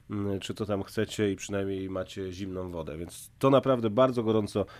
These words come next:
e, polecam, a później gdzieś jadąc na trasie na pewno znajdziecie wcześniej czy później sklep, w którym na przykład można sobie nałożyć do pudełka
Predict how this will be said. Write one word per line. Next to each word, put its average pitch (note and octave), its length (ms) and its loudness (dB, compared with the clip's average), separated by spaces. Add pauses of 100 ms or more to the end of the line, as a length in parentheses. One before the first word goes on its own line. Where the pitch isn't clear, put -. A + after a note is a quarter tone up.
(160)
e, G2 160 2
polecam, C#3+ 540 4
a A#2+ 80 2
później C#3 360 2
gdzieś G#2+ 220 -6
jadąc B2+ 380 0
na G2+ 80 -2
trasie C3 320 -4
na G#2+ 100 0
pewno A2+ 320 -2
znajdziecie G#2+ 420 -4
wcześniej G#2+ 340 -8
czy G2+ 140 -12
później G2+ 320 -6
sklep, A2 420 -4
w - 60 -20
którym G#2+ 280 -4
na G#2 80 0
przykład G2+ 600 -6
można G#2+ 260 -2
sobie G2+ 320 -4 (240)
nałożyć A2 600 4
do G#2+ 100 -2
pudełka G#2 480 -2